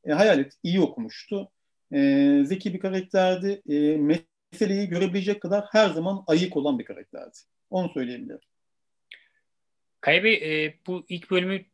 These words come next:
Speaker 2: tamamlarken çok teşekkür ediyorum davetimi de kabul ettiğiniz için.
Speaker 1: Ne demek, rica ederim, ben teşekkür ederim.
Speaker 2: Şimdi, e, dinleyicilerimden birkaç nur var, onları iletmeye başlayayım ben. İlk nurumuz,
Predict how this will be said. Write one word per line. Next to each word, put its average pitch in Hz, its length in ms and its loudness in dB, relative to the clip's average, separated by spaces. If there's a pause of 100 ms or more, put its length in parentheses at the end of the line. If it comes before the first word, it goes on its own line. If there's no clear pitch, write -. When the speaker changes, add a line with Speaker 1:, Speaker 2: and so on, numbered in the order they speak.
(260)
Speaker 2:
tamamlarken 165 640 0
çok - 240 -6
teşekkür 175 340 -6
ediyorum 147 340 -4
davetimi 143 340 2
de 135 80 -8
kabul 139 180 -18
ettiğiniz 135 380 -6
için. 208 380 -6 (260)
Speaker 1:
Ne 160 140 -8
demek, 143 280 -6
rica 147 200 -4
ederim, 143 260 -2
ben 135 140 -4
teşekkür - 340 -20
ederim. - 120 -18 (800)
Speaker 2:
Şimdi, 185 400 -6
e, 156 360 -2
dinleyicilerimden 175 720 0
birkaç 147 360 -2
nur 143 140 -4
var, 139 140 2
onları 147 280 -4
iletmeye 131 420 -4
başlayayım 120 480 -2
ben. 226 240 0 (640)
İlk 202 200 -6
nurumuz, 202 340 -2